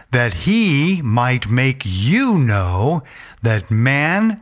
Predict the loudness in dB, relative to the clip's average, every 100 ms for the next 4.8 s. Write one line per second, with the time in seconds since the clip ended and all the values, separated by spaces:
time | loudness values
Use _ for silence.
0 | -8 -2 0 0 0 0 0 -2 -6 -4
1 | 0 0 0 -2 -2 -2 -2 -4 0 0
2 | 2 0 0 0 2 0 -2 -6 -14 -20
3 | -20 -20 -6 -4 0 0 2 2 0 0
4 | 0 0 2 2 0 -2 -4